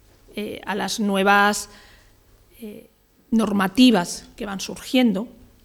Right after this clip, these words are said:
por ejemplo, la lopivi, el cambio que supuso en el tratamiento de los menores en, en algún,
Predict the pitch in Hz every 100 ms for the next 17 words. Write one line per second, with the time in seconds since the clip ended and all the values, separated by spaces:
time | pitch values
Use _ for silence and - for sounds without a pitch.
0 | _ - 170 185 180 202 180 170 170 247
1 | 233 190 185 190 190 185 180 175 180 -
2 | 170 - 220 - - _ _ _ - -
3 | - _ - 208 202 - 190 185 190 196
4 | 196 196 185 180 175 175 185 220 202 185
5 | - 180 185 - 196 180 190 190 190 190
6 | 208